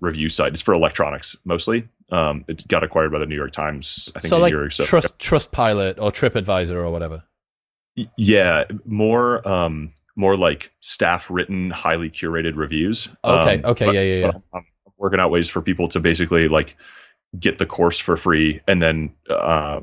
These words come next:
Speaker 1: write a very, very detailed review of, like, did it change your life? What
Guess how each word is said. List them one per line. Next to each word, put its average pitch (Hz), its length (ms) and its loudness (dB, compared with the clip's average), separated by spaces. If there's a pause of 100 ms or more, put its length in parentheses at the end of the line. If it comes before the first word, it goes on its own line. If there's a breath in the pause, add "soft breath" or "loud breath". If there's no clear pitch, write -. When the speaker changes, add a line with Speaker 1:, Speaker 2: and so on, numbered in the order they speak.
(120)
Speaker 1:
write 90 400 0
a 82 180 0
very, 82 480 0
very 80 280 0
detailed 78 420 -2
review 78 300 -2
of, 80 80 -2
like, 76 220 -2
did 85 180 2
it 90 100 0
change 85 300 -2
your 85 100 2
life? 76 400 0 (400 loud breath)
What 90 360 2